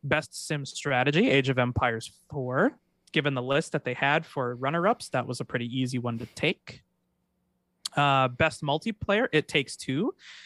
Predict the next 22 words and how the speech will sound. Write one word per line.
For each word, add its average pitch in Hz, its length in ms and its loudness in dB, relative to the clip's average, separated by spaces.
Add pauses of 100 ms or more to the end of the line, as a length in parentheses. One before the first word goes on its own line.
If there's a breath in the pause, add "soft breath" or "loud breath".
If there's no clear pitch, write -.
(200 loud breath)
Was 175 100 2
a 185 60 4
little 202 220 6
surprised 202 500 2
by 208 160 4
that 151 240 2
one 170 200 -4
'cause 160 160 -6
there 135 120 0
was 139 120 -4
quite 131 280 2
a 139 60 0
few 135 400 0 (120)
big 135 260 4
multiplayer 123 580 0
games 120 320 -4
that 113 140 -8
came 123 220 -2
out 117 140 -4
this - 200 -6
year 117 160 -4
that, 123 200 -4